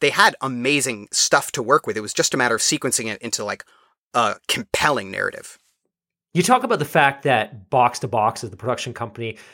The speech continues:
Speaker 2: was largely left to their own devices when it came to creative license and structuring and putting together this product.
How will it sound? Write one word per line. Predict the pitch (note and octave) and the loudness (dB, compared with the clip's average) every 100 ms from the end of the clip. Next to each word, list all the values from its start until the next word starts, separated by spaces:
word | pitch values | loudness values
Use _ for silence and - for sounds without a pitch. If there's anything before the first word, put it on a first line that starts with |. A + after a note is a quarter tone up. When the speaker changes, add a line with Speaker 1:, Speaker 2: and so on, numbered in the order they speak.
| - _ - | -20 _ -4
Speaker 2:
was | D#3 D#3 | -4 2
largely | D3+ F3 F#3+ E3+ D3 | 6 8 6 4 0
left | B2 C3 - | 2 0 0
to | B2+ | -2
their | B2 - | -2 0
own | B2+ B2+ | -2 -2
devices | A2+ G2+ A2+ C3 - G#2+ A2 | -2 0 2 2 0 -4 -6
when | A2+ | -8
it | A2 | -6
came | B2 A#2 | -6 -6
to | A#2 - B2 G#2 | -6 -8 -8 -8
creative | - - B2 A#2+ A#2 G2 | -12 -6 0 2 2 4
license | C#3+ G3+ - C3+ A2+ - | 6 6 4 -2 -2 -4
and | A2+ G#2+ G2+ | -6 -6 -8
structuring | - D3+ - - C3 | 2 2 2 0 -4
and | G#2+ | -4
putting | - - D3 C#3+ A2+ | -6 -2 -2 -2 -4
together | - G#2 B2+ B2+ B2+ A2 | -10 -2 2 4 4 2
this | A2 G#2+ | 0 -6
product. | - - C#3 B2+ G#2+ | -8 2 6 6 2